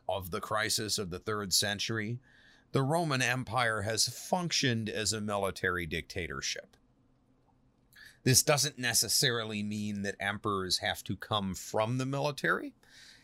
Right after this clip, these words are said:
As we've seen, there have been some civil servants who have become emperor.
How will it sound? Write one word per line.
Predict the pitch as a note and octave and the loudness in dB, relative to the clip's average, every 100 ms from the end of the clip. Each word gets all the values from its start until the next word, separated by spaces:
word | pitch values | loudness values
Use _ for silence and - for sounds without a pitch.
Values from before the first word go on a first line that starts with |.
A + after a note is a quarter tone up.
| - | 0
As | G#2+ G#2 | 4 4
we've | A2 G2+ - | 2 0 2
seen, | - A#2 D3 F#3+ _ _ - _ | 2 0 -2 -6 _ _ -20 _
there | - F2+ | -2 -2
have | D#2 | 0
been | G#2+ G#2+ | 0 4
some | - A2+ A#2 | 4 4 0
civil | - A#2 A2+ C#3+ | 2 4 4 4
servants | - A3 A3 A#2 F2 - - | 6 6 2 2 4 4 2
who | B2+ A#2 | 0 0
have | F#2+ | 0
become | A2 A#2 G2 | 0 0 0
emperor. | F#2 E2 E2+ A#1+ - | 0 -2 -4 -6 -8